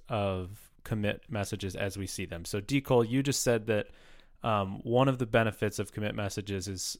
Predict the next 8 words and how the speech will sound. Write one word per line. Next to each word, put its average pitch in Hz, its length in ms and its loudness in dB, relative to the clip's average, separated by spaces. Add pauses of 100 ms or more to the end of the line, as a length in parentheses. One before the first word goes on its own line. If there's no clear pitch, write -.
is 101 220 -6
to - 140 -4
sort 107 220 4
of 98 100 2
he-, - 340 0
express - 600 2
your, 101 420 0
your 104 240 -4